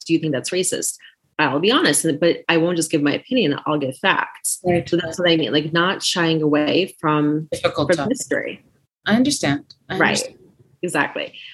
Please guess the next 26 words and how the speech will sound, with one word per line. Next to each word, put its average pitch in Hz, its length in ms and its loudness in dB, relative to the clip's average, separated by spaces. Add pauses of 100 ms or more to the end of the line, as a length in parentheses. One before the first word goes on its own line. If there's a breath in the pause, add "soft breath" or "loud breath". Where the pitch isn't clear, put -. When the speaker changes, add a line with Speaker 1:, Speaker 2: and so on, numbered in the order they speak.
Speaker 1:
So 196 380 4
we 202 180 -2
talked 269 240 0
a - 80 4
lot 151 420 2
about 170 260 0
what's 170 280 -2
wrong 156 320 0
in 180 140 -4
the 170 60 2
space. - 640 -2 (120)
So - 180 0
I'd 170 120 2
like 170 200 2 (140)
to 226 280 2
end 175 160 0
the 175 60 -2
conversation 170 600 -4
on 170 40 -4
a 160 40 -2
more 151 180 -2
positive 165 560 -2
note. 151 360 -2 (540 loud breath)
Um, 170 480 2 (200)
are 208 360 4
there 190 680 0